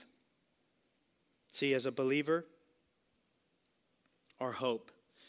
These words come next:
is not heaven. Our hope is him. Our hope is him. And wherever he is, heaven will be.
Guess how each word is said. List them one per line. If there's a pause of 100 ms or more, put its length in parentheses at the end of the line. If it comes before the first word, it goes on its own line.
(600)
is
not
heaven. (200)
Our
hope
is
him. (2000)
Our
hope
is
him. (760)
And
wherever
he
is, (100)
heaven
will
be.